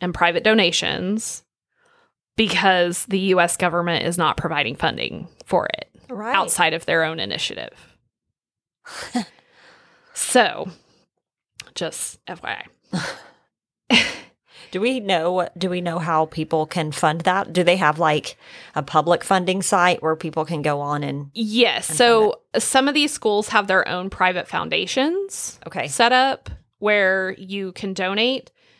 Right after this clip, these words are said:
Speaker 1: Um, some of these people have very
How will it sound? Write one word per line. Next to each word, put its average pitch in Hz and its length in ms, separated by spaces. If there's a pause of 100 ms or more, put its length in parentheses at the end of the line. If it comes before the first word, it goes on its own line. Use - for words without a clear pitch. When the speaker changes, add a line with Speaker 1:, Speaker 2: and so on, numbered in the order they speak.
(300)
Speaker 1:
Um, 190 640 (500)
some 233 280
of 254 120
these 254 260
people 233 480
have 190 680
very 190 680